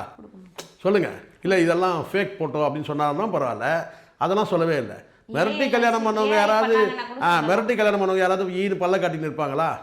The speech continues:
Speaker 2: சொல்லுங்க, நீங்க சொல்லுங்க.
Speaker 1: பண்ண மாட்டாங்க.
Speaker 2: அந்த வீடியோ நம்ம எடுத்துக்க முடியாது. "ஏய் பொண்டாட்டி, பொண்டாட்டின்றது" வந்து அது முத பொண்டாட்டிக்கு அனுப்புன்னு கூட அவர் சொல்லி எஸ்கேப் ஆயிடலாம். ஆனா, இவங்க வெளியிட்டிருக்கிற போட்டோல வந்து சிரிச்சுக்கிட்டே போஸ் கொடுக்குறாருல, அப்போ அதை எப்படி நம்ம எடுத்துக்க முடியும்?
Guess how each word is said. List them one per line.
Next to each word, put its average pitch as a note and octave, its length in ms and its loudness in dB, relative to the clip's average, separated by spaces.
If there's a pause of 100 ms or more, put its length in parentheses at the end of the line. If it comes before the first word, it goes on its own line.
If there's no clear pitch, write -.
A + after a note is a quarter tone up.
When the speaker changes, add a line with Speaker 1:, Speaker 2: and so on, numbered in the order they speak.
Speaker 2:
சொல்லுங்க, E3+ 240 -2
நீங்க C3+ 180 -4
சொல்லுங்க. C#3+ 260 -6 (140)
Speaker 1:
பண்ண - 140 -16
மாட்டாங்க. - 140 -16
Speaker 2:
அந்த D#3 260 0
வீடியோ G#3 340 4
நம்ம F#3+ 200 2
எடுத்துக்க F3+ 320 2
முடியாது. A#2 580 2
"ஏய் D#3 220 -2
பொண்டாட்டி, D#3 400 0
பொண்டாட்டின்றது" D3+ 540 -2
வந்து D3 600 -2 (140)
அது E3 180 0
முத E3+ 140 2
பொண்டாட்டிக்கு E3+ 440 2
அனுப்புன்னு D#3 260 -2
கூட F3 120 0
அவர் F3 120 2
சொல்லி E3 260 -4
எஸ்கேப் D#3 520 -2
ஆயிடலாம். B2 400 -4 (360)
ஆனா, F#3 260 4 (560)
இவங்க E3 220 0
வெளியிட்டிருக்கிற A3+ 460 2
போட்டோல G#3 460 0
வந்து A3+ 80 -4
சிரிச்சுக்கிட்டே A#3 720 0
போஸ் G3 300 -4
கொடுக்குறாருல, F#3 400 0 (640)
அப்போ G#3 240 0
அதை A3+ 140 4
எப்படி A#3 200 0
நம்ம F3 180 0
எடுத்துக்க D3 260 -4
முடியும்? G2 300 -14